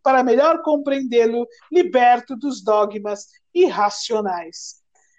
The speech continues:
Mais pra frente, ela nos diz o seguinte: "Se Jesus é o pedagogo da humanidade, nosso dever é aproximá-lo desde cedo dos espíritos que voltam ao mundo para continuar sua jornada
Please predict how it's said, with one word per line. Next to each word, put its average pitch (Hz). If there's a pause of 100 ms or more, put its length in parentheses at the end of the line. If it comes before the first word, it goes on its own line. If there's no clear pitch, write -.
(240)
Mais 277
pra 269
frente, 330
ela 302
nos 285
diz 277
o 277
seguinte: 226 (240)
"Se 330
Jesus 330
é 330
o 302
pedagogo 330
da 370
humanidade, 269 (240)
nosso 294
dever 277
é -
aproximá-lo 269
desde 403
cedo 269 (240)
dos 320
espíritos 269
que 254
voltam 226
ao 226
mundo 233 (320)
para 240
continuar 247
sua 226
jornada 208